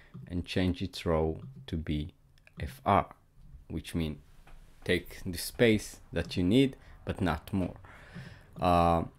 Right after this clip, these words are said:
all right, so let's refresh it again. And now you can see that we have tiny scrolling inside. We can manually reduce the height.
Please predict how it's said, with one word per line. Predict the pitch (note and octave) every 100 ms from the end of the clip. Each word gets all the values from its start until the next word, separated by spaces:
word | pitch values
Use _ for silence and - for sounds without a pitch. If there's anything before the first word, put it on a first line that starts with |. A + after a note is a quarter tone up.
| - - - - - - - - - - - - - - - -
all | F2
right, | E2+ G#2+ C3+
so | F#2
let's | F2 -
refresh | F2 - F#2+ E2+
it | - F2
again. | E2+ G#2 D3 G3+ G3 - - - C3 - - - - -
And | F2 F#2 F2+
now | C#3 D#3+ C#3 C#3+
you | C3+ G#2
can | G#2
see | F#2+ - F#2+
that | F2+ E2+ E2+ - - - - -
we | F#2+
have | G2 F#2
tiny | - C#3 C#3+ A#2+ G#2+ F#2+ - -
scrolling | - - A2 G2 G2 F2
inside. | E2 - D3 E3+ E3+
We | G#2+ G#2
can | - G2+ F#2 F2+ - - -
manually | G2+ G#2 G2+ F#2 F2 E2 D#2+ C#2+ - -
reduce | F2 E2 F2+ -
the | F2+
height. | E2 G#2+ D3+